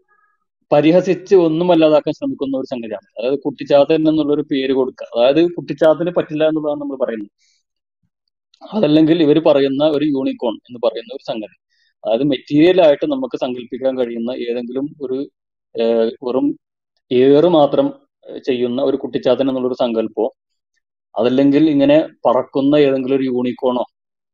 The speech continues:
ഇതൊന്നും ആവില്ല എന്നാണ് പറഞ്ഞത്.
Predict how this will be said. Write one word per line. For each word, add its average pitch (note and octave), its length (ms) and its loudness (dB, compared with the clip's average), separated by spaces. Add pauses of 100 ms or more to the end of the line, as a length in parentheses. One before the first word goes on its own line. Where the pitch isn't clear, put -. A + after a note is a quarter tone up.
(180)
ഇതൊന്നും F3+ 720 2 (380)
ആവില്ല D3+ 520 4
എന്നാണ് C#3+ 200 0
പറഞ്ഞത്. - 320 -10